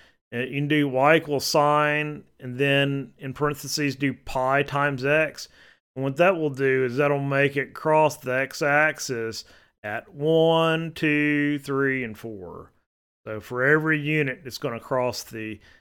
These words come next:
x-axis. So it changes x-intercepts to one, two, three, four, and negative one, negative two, negative three, negative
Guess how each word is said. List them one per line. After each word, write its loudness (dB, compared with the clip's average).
x-axis. -8
So 2
it -4
changes -4
x-intercepts -6
to -10
one, -10
two, -10
three, -12
four, -10
and -2
negative 0
one, -6
negative -8
two, -12
negative -16
three, -16
negative -18